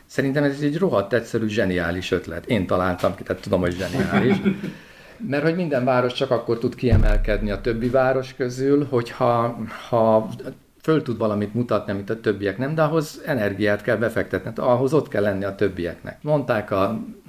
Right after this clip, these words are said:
Speaker 1: ott ült rengeteg civil szervezet, és mondták, hogy ők ezt nem értik, hogy mit akarok én itt, ez, ez, ezt ők nem értik.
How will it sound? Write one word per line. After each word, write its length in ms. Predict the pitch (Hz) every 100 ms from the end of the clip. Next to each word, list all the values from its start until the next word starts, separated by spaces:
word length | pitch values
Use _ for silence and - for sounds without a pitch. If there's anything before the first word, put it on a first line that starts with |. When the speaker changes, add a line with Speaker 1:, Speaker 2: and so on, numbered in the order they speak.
| - -
Speaker 1:
ott 260 | - 131 -
ült 140 | 104
rengeteg 500 | 107 107 98 92 92
civil 300 | - 107 92
szervezet, 600 | 85 - 123 117 101 98
és 240 | - - -
mondták, 300 | 135 123 110
hogy 120 | 123
ők 120 | 123 -
ezt 140 | -
nem 160 | 185 113
értik, 380 | 90 - 80
hogy 80 | - -
mit 140 | 160
akarok 440 | 92 98 82 82
én 140 | - 85
itt, 180 | - -
ez, 140 | -
ez, 180 | - 123 135
ezt 260 | - - -
ők 100 | 147
nem 200 | 147 95
értik. 360 | 82 - -